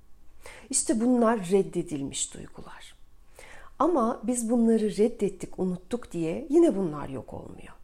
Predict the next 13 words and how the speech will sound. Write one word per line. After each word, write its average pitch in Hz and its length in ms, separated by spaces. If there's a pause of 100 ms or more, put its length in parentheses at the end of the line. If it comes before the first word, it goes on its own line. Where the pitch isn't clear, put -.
(720)
İşte - 320
aile 240 440
dizimi 233 380
metodu 214 480
tam 247 180
olarak 208 400
bu 214 200
reddedilmiş 190 840
duyguları 180 440
ortaya 180 460
çıkaran 165 540
bir 175 80
metot. 147 480